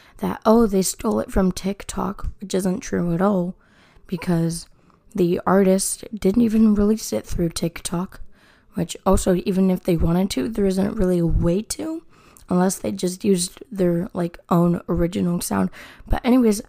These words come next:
I'm not getting into the logistics of it, mainly because I don't have TikTok, so I don't really know how it works.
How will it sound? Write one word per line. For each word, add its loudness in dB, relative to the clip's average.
I'm 6
not 4
getting 6
into 2
the 0
logistics -4
of 0
it, 0
mainly 0
because -4
I -4
don't -2
have -4
TikTok, -6
so -2
I 0
don't 4
really 4
know 2
how -6
it -4
works. -2